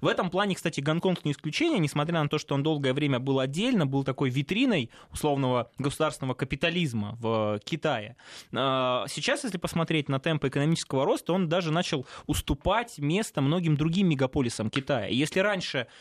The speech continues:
Гонконг был инвестором в материковый Китай и получал оттуда деньги, получал оттуда маржу, то теперь, э, материковый Китай, э,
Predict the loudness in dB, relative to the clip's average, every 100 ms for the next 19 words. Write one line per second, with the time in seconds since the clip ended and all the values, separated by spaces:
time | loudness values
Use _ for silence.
0 | -16 -4 -4 -2 -2 0 0 0 2 2
1 | 2 0 2 0 0 -4 -4 -2 -2 -2
2 | -2 -2 0 2 0 -4 -4 -2 0 -2
3 | -2 -2 0 -2 -2 -4 -2 -2 0 2
4 | 2 0 -2 -2 0 -2 -2 -2 0 0
5 | -2 -6 -8 -18 -18 -6 -4 -4 -2 0
6 | 0 -2 -2 0 2 2 2 2 2 2
7 | 2 0 0 0 2 2 2 0 -2 0
8 | 0 -2 -12 _ _ _ _ _ -2 0
9 | 2